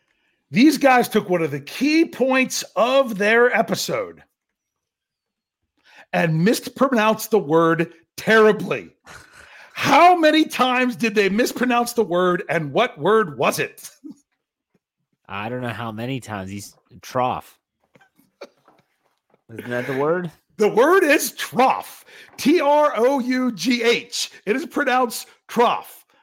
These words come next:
Speaker 1: not trow. Trough. <laughs> That is actually, uh, it's a word we, I use when teaching physics, uh, because waves have crests and troughs and nodes and antinodes.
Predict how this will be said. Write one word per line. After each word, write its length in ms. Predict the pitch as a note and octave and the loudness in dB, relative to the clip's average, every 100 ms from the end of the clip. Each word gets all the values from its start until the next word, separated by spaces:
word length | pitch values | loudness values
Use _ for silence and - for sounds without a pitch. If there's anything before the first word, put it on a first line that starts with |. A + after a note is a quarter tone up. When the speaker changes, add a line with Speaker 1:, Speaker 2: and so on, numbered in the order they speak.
| - | -8
Speaker 1:
not 280 | F3 F4 - | -2 -2 -2
trow. 720 | - A4 E4 A3 G3 F#3 - _ _ _ _ _ _ _ - | -2 2 2 2 0 -2 -8 _ _ _ _ _ _ _ -8
Trough. 480 | - A#3 B2 - - | 0 2 0 -4 -6
<laughs> 40 | - - - C#3 - - - - | -4 -2 -4 -6 -12 -18 -18 -8
That 160 | A#3+ | -4
is 120 | A3+ | -2
actually, 560 | A3+ C4 - A3+ A3 G3 | -2 -2 -4 -6 -6 -6
uh, 160 | E3 E3 - | -8 -10 -10
it's 140 | F#3+ G3 | -6 -4
a 40 | |
word 260 | D#3 D#3+ C3+ | -2 -2 -2
we, 100 | E3 | -2
I 120 | D#3 | 0
use 300 | C#3+ E3 C#3+ | 0 -2 0
when 140 | D3+ | -4
teaching 320 | - E3+ C3+ | -2 -6 -8
physics, 720 | G#2+ C4 E4 F#4 F#4 - - - - - | -4 0 4 2 0 -6 -10 -14 -20 -6
uh, 200 | G3 G#3 | 0 2
because 360 | F#3 F#3+ F#3 C3 | 2 -2 -2 -2
waves 520 | C3+ G3 A3+ A#3 A3 | 0 0 0 -2 -4
have 240 | E3 D#3 - | -4 -6 -6
crests 460 | F#3 G#3+ - - | -6 -6 -8 -12
and 140 | D#3+ C#3 | -12 -12
troughs 580 | - D#3 A3 - - - - | -4 -4 -4 -8 -16 -16 -14
and 180 | A2 | -12
nodes 260 | A2 C#3 C#3+ | -6 -6 -6
and 100 | C#3+ | -8
antinodes. 600 | C3+ D3 C3+ C3+ C#3 C#3 | -6 -4 -2 0 0 -4